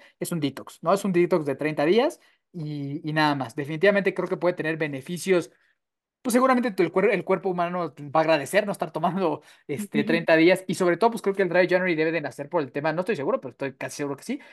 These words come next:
Speaker 1: pues, por el tema de las borracheras que hay en diciembre, ¿no? O sea, como,
Speaker 2: Pues
Speaker 1: como, como, como por esta cul-, la verdad, como por esta culpabilidad de haber maltratado tanto el cuerpo, siento que de ahí viene. ¿O qué piensas tú?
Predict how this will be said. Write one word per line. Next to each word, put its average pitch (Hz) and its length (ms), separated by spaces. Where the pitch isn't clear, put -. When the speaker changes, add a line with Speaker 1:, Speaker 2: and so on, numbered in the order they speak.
Speaker 1:
pues, - 140
por 269 80
el 220 80
tema 214 180
de 165 120
las 143 280
borracheras 151 500
que 170 80
hay 170 60
en 196 60
diciembre, 226 400
¿no? 202 200
O 160 80
sea, 160 100
como, 156 160
Speaker 2:
Pues 143 80
Speaker 1:
como, 147 280
como, 143 340
como 151 180
por 156 120
esta 185 200
cul-, 170 280
la 135 140
verdad, 156 280
como 147 160
por 143 120
esta 185 160
culpabilidad 151 720
de 143 120
haber 147 140
maltratado 165 580
tanto 170 240
el 185 80
cuerpo, 202 480
siento 180 360
que 196 120
de 151 60
ahí 147 120
viene. 185 320
¿O 135 100
qué 151 100
piensas 151 240
tú? - 240